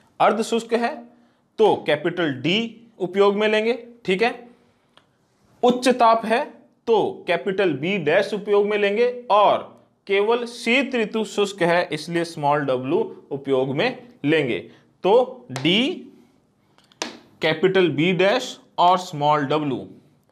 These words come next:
इन संकेताक्षरों की सहायता से इस क्षेत्र को दर्शाया जा सकता है, ठीक है दोस्तों। I hope समझ में आ रहा होगा।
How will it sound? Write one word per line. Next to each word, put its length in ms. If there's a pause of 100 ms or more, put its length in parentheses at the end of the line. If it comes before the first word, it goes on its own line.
(1700)
इन 180
संकेताक्षरों 840
की 160
सहायता 500
से 180
इस 420 (180)
क्षेत्र 420
को 260
दर्शाया 760
जा 220 (180)
सकता 500
है, 140 (640)
ठीक 140
है 60
दोस्तों। 380
I 180
hope 220 (500)
समझ 280
में 100
आ 60
रहा 120
होगा। 200